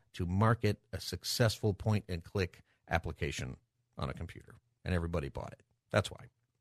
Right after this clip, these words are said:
Uh, Omicron is a real game. It was not written by Bill Gates. You can still get it online and play it, and, uh,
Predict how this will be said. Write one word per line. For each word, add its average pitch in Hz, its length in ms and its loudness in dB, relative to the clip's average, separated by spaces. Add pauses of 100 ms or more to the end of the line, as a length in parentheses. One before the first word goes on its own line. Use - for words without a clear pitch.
(1300)
Uh, 127 240 10
Omicron 131 400 12
is 143 220 10
a 120 40 12
real 98 220 8
game. 90 480 6 (120)
It - 40 4
was 98 120 8
not 123 180 12
written 113 180 6
by 92 140 8
Bill 98 180 6
Gates. 90 480 -2 (300)
You 98 100 4
can 92 100 0
still - 160 2
get 98 280 6
it - 200 6
online 95 520 6
and 90 100 0
play 113 220 4
it, 98 160 0 (200)
and, 90 460 2
uh, 92 220 4